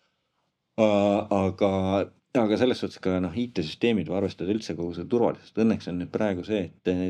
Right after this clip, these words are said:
igasuguseid tuumajaamasid ja selliseid asju on natukene, hakkab vähemaks jääma. Ühtepidi hea, teistpidi halb, on ju, elektrit on vähe,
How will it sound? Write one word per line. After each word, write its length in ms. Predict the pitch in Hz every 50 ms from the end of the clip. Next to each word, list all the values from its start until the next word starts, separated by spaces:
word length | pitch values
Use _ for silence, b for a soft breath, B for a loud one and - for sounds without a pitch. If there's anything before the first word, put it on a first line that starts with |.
| 90
igasuguseid 320 | 87 - 85 85 82 - -
tuumajaamasid 720 | 123 120 113 95 80 76 76 78 76 76 76 82 - 87
ja 40 | 95
selliseid 320 | 110 101 85 - - 76 80
asju 220 | 78 - - 95
on 100 | 92 82
natukene, 320 | 82 - - - 85 85 82
hakkab 240 | 80 - - - 98
vähemaks 320 | 90 78 - - - -
jääma. 320 | - 64 64 58 57 - - - _ _ _ _
Ühtepidi 340 | 98 104 98 101 - 78 87
hea, 160 | 104 117 98
teistpidi 340 | 78 85 - - - - -
halb, 240 | 82 85 78 - - -
on 100 | 62 -
ju, 140 | - - -
elektrit 400 | - - - - - - - 87
on 80 | 90 110
vähe, 240 | 131 127 104 90